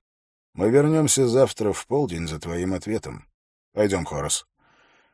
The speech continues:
Они повернулись и направились к большим двойным дверям, стуча подошвами по каменному полу,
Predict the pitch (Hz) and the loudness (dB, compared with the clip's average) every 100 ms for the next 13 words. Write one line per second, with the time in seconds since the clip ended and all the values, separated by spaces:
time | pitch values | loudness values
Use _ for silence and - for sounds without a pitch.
0 | - 113 175 160 147 151 175 180 151 - | 0 4 4 6 6 6 4 4 4 2
1 | 127 127 139 151 135 123 107 90 107 104 | 2 0 2 4 6 4 2 0 0 0
2 | - 131 98 98 101 101 113 95 90 104 | 0 -2 0 0 0 0 -2 -4 -4 -2
3 | 131 117 85 - 87 - 113 - 95 110 | 0 0 0 -2 -4 -4 -4 -4 -4 -2
4 | 95 90 92 85 80 110 101 92 87 87 | -2 -4 -6 -6 -6 -2 -2 -2 -4 -6
5 | 110 120 107 92 | 2 2 4 0